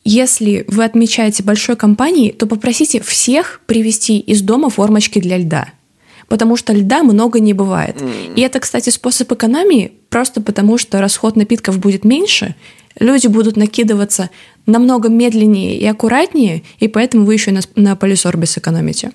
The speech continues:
Speaker 2: Внезапно. <laughs> Прям совсем внезапно, я бы сказал. Э, э,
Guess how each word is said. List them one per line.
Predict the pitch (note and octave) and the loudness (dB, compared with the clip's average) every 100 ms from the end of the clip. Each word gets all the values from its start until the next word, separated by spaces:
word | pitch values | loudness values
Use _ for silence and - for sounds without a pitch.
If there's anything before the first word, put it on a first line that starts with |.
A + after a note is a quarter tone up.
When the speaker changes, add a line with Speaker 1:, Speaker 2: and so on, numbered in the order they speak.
| _ | _
Speaker 2:
Внезапно. | G#2+ G2 G2+ A2+ C3 C#3 B2+ G2+ F#2+ G2 A2 - C#5+ C5 E4 - F4+ | -14 -12 -4 0 2 0 -2 -2 -4 -10 -6 -4 -4 -2 -4 -2 -2
<laughs> | - E4+ - - _ | 0 -2 -4 -20 _
Прям | D3+ D3+ | -4 -2
совсем | E3 F#3+ F3 A#3+ D3+ | -2 -2 -2 -2 -2
внезапно, | C3+ B2+ C3 A#2+ - | 0 0 0 -2 -4
я | A2 | -6
бы | G#2 | -6
сказал. | - A#2+ A2 F#2+ - | -6 -4 -4 -6 -12
Э, | G#2 G2+ G2+ F#2+ - - - _ | -6 -4 -4 -6 -10 -20 -20 _
э, | D#2+ A2 A#2 A2 | -8 -2 -2 -2